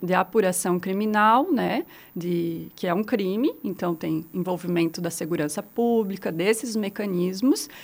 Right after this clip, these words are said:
e ao mesmo tempo a gente tem a rede de proteção, que a gente chama, que é o quê? A gente tem os atendimentos que precisa na saúde, por exemplo, aqui no município de Timbó,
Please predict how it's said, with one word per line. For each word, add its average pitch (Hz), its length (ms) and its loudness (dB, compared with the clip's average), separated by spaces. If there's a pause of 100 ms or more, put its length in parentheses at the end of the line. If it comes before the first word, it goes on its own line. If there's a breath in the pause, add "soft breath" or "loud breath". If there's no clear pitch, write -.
(100)
e 220 140 2
ao 262 220 8
mesmo 311 420 4
tempo 233 640 -2
a 214 140 2
gente 214 260 -4
tem 233 240 0 (220 loud breath)
a - 100 0
rede 220 340 0
de 285 120 -2
proteção, 277 640 -2
que - 120 -12
a 175 60 -4
gente 175 280 -4
chama, 165 460 -6
que 208 140 -2
é 190 100 4
o 190 80 0
quê? - 300 -6 (260 loud breath)
A 185 100 -4
gente 170 300 -2
tem 160 240 -2
os 175 140 -4
atendimentos 175 600 -4
que 180 100 -6
precisa 175 760 -2 (220 loud breath)
na 170 120 0
saúde, 214 680 0
por 196 160 0
exemplo, 190 500 0
aqui 175 160 -6
no 196 120 0
município 190 440 -4
de 185 120 -2
Timbó, 190 480 -2